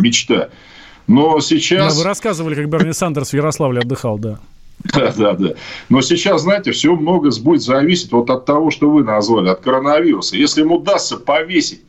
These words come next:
Speaker 1: демократам на Трампа, что типа он там не принял достаточных мер, там туда-сюда, вот если там всё пойдёт по какому-то негативному сценарию,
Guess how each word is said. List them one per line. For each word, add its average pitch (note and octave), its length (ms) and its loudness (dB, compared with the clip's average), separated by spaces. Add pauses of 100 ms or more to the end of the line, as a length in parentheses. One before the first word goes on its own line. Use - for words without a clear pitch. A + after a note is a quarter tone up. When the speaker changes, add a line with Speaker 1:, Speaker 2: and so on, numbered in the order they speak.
(140)
Speaker 1:
демократам C3+ 680 0
на C3 160 0
Трампа, D#3 480 -2
что C3 200 2
типа C3+ 280 0
он C#3 160 2
там A#2 220 -2 (320)
не C3+ 240 4
принял C#3+ 360 2
достаточных B2 680 -2
мер, F#3+ 320 4
там G#2 220 -2
туда-сюда, C#3+ 640 2
вот A#2+ 140 -2
если D3+ 220 0
там D#3 240 -2 (260)
всё E3+ 200 2
пойдёт D#3 440 0
по B2+ 80 -8
какому-то D3 580 0
негативному C#3+ 760 0
сценарию, B2+ 540 0